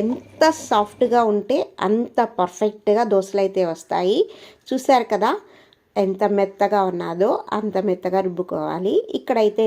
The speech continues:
నేను కొద్దిగానే ఉప్పు చేర్చుకున్నానండి. ఎందుకంటే ఉప్పు వేసామంటే త్వరగా పర్మెంటేషన్ అవుతుంది కాబట్టి ఫుల్గా అయితే ఉప్పు వేయక్కర్లేదు. ఒక హాఫ్ స్పూన్ దాకా వేసుకున్నాను. కావాలన్నప్పుడు మన దోశలు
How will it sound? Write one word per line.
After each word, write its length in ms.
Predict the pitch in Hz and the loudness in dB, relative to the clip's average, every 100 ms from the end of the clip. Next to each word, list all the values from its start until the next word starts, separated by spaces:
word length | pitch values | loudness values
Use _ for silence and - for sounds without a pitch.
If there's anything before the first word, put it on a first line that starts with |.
| 208 | 2
నేను 220 | 190 240 480 - 285 | 2 0 -2 0 2
కొద్దిగానే 580 | 262 220 294 294 269 277 214 | 2 4 6 6 6 2 0
ఉప్పు 180 | - 214 | -4 -2
చేర్చుకున్నానండి. 880 | 202 196 - 226 220 202 196 202 277 427 - | 0 -2 -4 -4 -2 -2 -2 0 2 2 0
ఎందుకంటే 540 | 233 262 254 247 240 339 453 - - - - _ 254 | -4 -4 -2 -2 0 0 0 -10 -20 -20 -20 _ -8
ఉప్పు 180 | 254 339 | -2 2
వేసామంటే 600 | 302 277 277 226 208 208 381 - | 4 2 0 0 0 0 0 0
త్వరగా 400 | 247 214 214 226 269 240 | 2 4 4 2 0 0
పర్మెంటేషన్ 680 | 185 190 196 202 190 190 180 | 0 0 0 -2 -2 -4 -4
అవుతుంది 340 | 180 185 180 180 | -4 -4 -4 -4
కాబట్టి 440 | 175 180 180 269 415 - - - - _ - | -6 -6 -6 -2 -2 -2 -14 -20 -20 _ -4
ఫుల్గా 320 | 277 285 294 285 | -2 0 2 2
అయితే 200 | 240 - 302 | 2 0 -2
ఉప్పు 180 | 214 - 220 | -2 0 2
వేయక్కర్లేదు. 640 | 180 190 - 202 185 185 311 - | 2 0 -4 -2 -2 -2 -2 -2
ఒక 140 | - - | -2 -2
హాఫ్ 180 | 208 208 | -2 -4
స్పూన్ 260 | - 226 220 214 | -4 -2 0 0
దాకా 220 | 208 214 185 | 0 -2 0
వేసుకున్నాను. 680 | 180 - 208 196 180 190 339 - _ - | -2 -6 -6 -4 -2 -2 -2 -6 _ -2
కావాలన్నప్పుడు 680 | 220 233 233 220 214 240 359 | 0 0 0 0 -2 0 2
మన 120 | 302 262 247 | 2 4 4
దోశలు 320 | 269 269 | 2 0